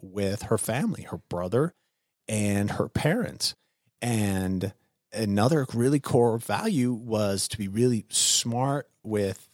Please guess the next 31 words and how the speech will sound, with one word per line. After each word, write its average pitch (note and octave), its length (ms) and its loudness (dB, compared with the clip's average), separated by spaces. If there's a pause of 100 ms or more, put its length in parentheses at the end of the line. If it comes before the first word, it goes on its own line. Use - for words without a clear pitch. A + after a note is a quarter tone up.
(160)
their G2 260 -6
spending. C#3+ 500 0
She C3 180 -2
took A#2+ 200 -4
a G#2 40 -2
really G2+ 260 -2
conservative B2 880 0 (100)
approach A#2 520 -2
and F2+ 280 -6
to E2+ 100 -8
pay A2+ 240 -2
off G2+ 260 -8
debt C#3 360 0
and F#2+ 160 -6
save G#2 280 -2
conservatively D#3 800 -2 (500)
and A#2 200 -2
be A#2 100 6
able A2 180 4
to A2 180 0
accomplish G2 720 -2
retirement. A2 600 -2 (340)
So - 140 6 (160)
we C#3+ 140 10
were F#3+ 260 8 (120)
able C#3+ 320 6
to - 160 0
help - 340 2
her B2+ 120 2
do A#2+ 200 2
that G#2 320 0